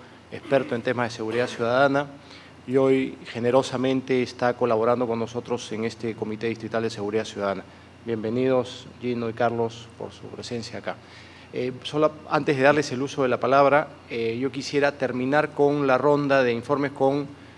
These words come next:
el comandante Rojas, que va a hablar sobre los temas que tienen que ver con la comisaría de San Antonio. Una vez terminada la exposición del comandante Rojas,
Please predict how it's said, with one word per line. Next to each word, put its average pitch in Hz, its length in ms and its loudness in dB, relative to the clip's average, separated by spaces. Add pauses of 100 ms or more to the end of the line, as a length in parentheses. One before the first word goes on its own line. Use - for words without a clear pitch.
(200)
el 110 280 -2
comandante 127 560 2
Rojas, 151 640 4
que 113 140 -2
va 120 320 4
a 110 260 -2
hablar 127 300 0
sobre 117 280 -2
los 107 140 -8
temas 127 240 -2
que 117 100 -10
tienen 123 220 -4
que 120 100 -2
ver 120 140 0
con 123 100 0
la 113 80 -2
comisaría 110 480 0
de 110 220 2
San 104 200 -8
Antonio. 123 400 4 (600)
Una 139 160 2
vez 147 120 4
terminada 143 520 2
la 135 60 0
exposición 131 420 -6
del 143 140 -2
comandante 131 580 2
Rojas, 156 480 2